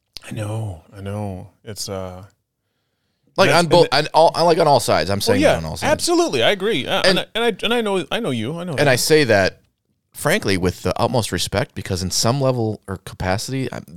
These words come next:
Speaker 2: they're all way smarter than me. Like, I actually don't have a doubt on that. You can't tell me, even if you hated him,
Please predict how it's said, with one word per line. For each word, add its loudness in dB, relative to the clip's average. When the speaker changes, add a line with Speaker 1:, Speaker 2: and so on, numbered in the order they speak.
Speaker 2:
they're 2
all 4
way 6
smarter 0
than -6
me. -10
Like, 0
I 2
actually 0
don't 0
have 0
a -2
doubt 2
on -2
that. -8
You -8
can't 0
tell 2
me, -2
even 0
if -2
you 2
hated 4
him, -2